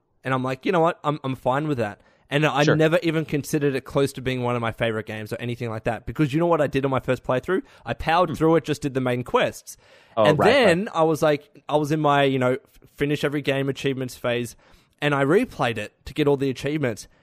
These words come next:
Speaker 1: Forced to do every side quest, forced to do every little thing and explore as much as possible. Discover fifty locations was one of the achievements, for example. And that forced me to actually play the game as it probably should be played,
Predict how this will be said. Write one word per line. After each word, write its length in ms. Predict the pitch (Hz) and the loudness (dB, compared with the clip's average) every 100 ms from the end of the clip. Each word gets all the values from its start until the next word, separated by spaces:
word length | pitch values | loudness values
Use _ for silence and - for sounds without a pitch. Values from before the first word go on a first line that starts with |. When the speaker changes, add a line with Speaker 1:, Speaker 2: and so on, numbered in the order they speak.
| _ - | _ -20
Speaker 1:
Forced 420 | - 175 214 214 | 0 4 4 2
to 60 | |
do 160 | 165 170 | 0 2
every 180 | 143 127 | 2 -2
side 300 | - 120 117 | -2 -2 -2
quest, 300 | - 107 - | -6 -8 -6
forced 280 | - 185 185 | -2 -2 0
to 40 | |
do 120 | 175 156 | -2 0
every 220 | 139 131 | 0 0
little 260 | 127 127 120 | 0 -2 -4
thing 300 | 120 117 113 | -4 -4 -4
and 120 | 117 | -8
explore 460 | - - 135 131 | -12 -8 0 0
as 100 | 120 | 0
much 220 | 123 110 - | -4 -8 -8
as 80 | |
possible. 440 | - 123 117 107 104 - - | -4 -4 -4 -10 -12 -16 -8
Discover 500 | 147 - 160 151 147 | -8 -4 0 0 0
fifty 380 | - 147 - 139 | -4 -4 -2 -2
locations 600 | 135 131 127 123 117 117 | -2 -2 -4 -4 -8 -8
was 160 | 117 | -10
one 220 | 117 123 | -4 -4
of 80 | 120 | -2
the 160 | 117 113 | -4 -6
achievements, 400 | 120 120 113 110 | -6 -6 -6 -8
for 80 | 113 | -10
example. 460 | 107 101 - 101 - - - - _ | -8 -12 -10 -14 -14 -20 -20 -20 _
And 180 | 143 160 | -4 2
that 300 | 165 165 - | 4 4 0
forced 460 | - 151 147 147 - | -10 2 4 4 0
me 140 | 143 | -6
to 140 | 135 139 | 0 2
actually 400 | 131 - 147 139 | 2 0 -2 -2
play 320 | - 123 127 | -2 -4 -2
the 80 | 120 | -4
game 420 | 113 117 113 113 | -2 -2 -2 -4
as 220 | - 120 | -6 -4
it 200 | 123 - | -6 -10
probably 400 | - 147 156 156 | -4 0 2 2
should 240 | 143 160 147 | 2 0 0
be 140 | 156 | -2
played, 400 | - 151 160 | -2 0 2